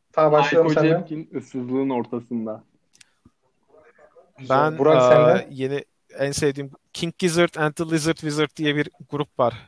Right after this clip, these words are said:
Speaker 3: Avustralyalı. Yeni bir albümleri çıktı. Oradan Minimum Brain Size çok hoşuma gitti. Şu sıralar onu dinliyorum. Aynı zamanda grubun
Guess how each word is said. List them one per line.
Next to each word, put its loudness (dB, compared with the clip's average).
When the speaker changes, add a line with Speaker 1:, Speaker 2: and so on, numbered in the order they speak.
Speaker 3:
Avustralyalı. -2
Yeni -4
bir -2
albümleri -2
çıktı. -8
Oradan 2
Minimum 0
Brain 4
Size 2
çok -18
hoşuma -12
gitti. -16
Şu -16
sıralar 0
onu -8
dinliyorum. -12
Aynı 2
zamanda 6
grubun 0